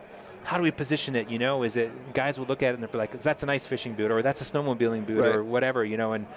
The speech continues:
Speaker 1: you know, we got Greg McHale up in, up in the Yukon, who's, you know,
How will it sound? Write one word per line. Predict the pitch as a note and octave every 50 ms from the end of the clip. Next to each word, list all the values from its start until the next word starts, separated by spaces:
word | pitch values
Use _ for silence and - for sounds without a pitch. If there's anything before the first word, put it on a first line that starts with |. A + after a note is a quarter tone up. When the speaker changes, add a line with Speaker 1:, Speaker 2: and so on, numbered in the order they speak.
| - - - - - -
Speaker 1:
you | C#3
know, | B2
we | C3 C3
got | C3+ A#2+ A2+
Greg | - C3+ C3 B2+
McHale | A#2+ A2+ - D3 C#3 C3 A#2 A2 A2 -
up | B2+ - -
in, | A#2+ A2+ A2 G#2+ G#2
up | - B2+ - C3
in | A#2+
the | A#2
Yukon, | A2 A2 B2 B2 - B2+ A2+ G#2 G#2
who's, | G#2 A2+ G#2 - - -
you | B2+ A#2+ G#2+
know, | G2+ G2+